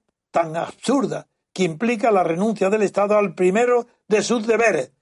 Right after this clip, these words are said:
que es mantener la unidad de la fuerza constituyente del Estado, que es la patria, la unidad de la patria común.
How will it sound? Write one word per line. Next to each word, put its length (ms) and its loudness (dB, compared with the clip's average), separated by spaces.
que 140 2
es 40 0
mantener 600 0
la 160 0
unidad 480 -2
de 240 -2
la 140 0
fuerza 500 -2
constituyente 880 -4
del 120 -4
Estado, 400 -16
que 160 0
es 240 -4
la 260 -8
patria, 640 -4
la 200 -2
unidad 360 -2
de 100 0
la 200 -2
patria 420 0
común. 460 -6